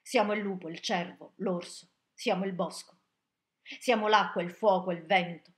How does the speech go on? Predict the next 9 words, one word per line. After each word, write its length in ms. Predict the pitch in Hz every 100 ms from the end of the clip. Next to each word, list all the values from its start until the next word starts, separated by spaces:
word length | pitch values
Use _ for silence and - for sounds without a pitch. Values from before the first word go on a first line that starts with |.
| _
siamo 320 | - 247 190
la 120 | 185 190
terra. 420 | 190 160 - - _ _ _ _ _ _ _ _ _ _
Tornate 380 | - 226 220 190
a 100 | 185
correre 360 | 196 185 180 165
al 80 | 165
fianco 320 | 202 180 180
nostro 420 | 165 151 - -